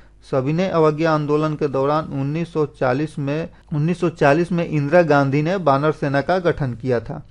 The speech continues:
नेक्स्ट क्वेश्चन है, निम्नलिखित में से किस अधिवेशन में भारतीय राष्ट्रीय कांग्रेस ने पूर्ण स्वराज की मांग औपचारिक रूप से रखी थी? सही उत्तर होगा लाहौर अधिवेशन। लाहौर अधिवेशन उन्नीस सौ उनतीस में,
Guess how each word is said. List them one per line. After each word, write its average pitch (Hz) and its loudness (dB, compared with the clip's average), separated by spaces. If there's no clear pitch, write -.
नेक्स्ट 180 -2
क्वेश्चन 170 0
है, 135 -2
निम्नलिखित 165 -2
में 208 0
से 190 -2
किस 208 -2
अधिवेशन 143 0
में 127 -4
भारतीय 139 2
राष्ट्रीय 185 2
कांग्रेस 160 -2
ने 131 -2
पूर्ण 202 -2
स्वराज 156 2
की 156 -4
मांग 135 2
औपचारिक 151 2
रूप 185 0
से - 0
रखी 135 -2
थी? - -14
सही 147 2
उत्तर 185 0
होगा 190 0
लाहौर 147 4
अधिवेशन। 131 -2
लाहौर 147 0
अधिवेशन 175 -2
उन्नीस 151 -4
सौ 175 0
उनतीस 147 -4
में, 170 -2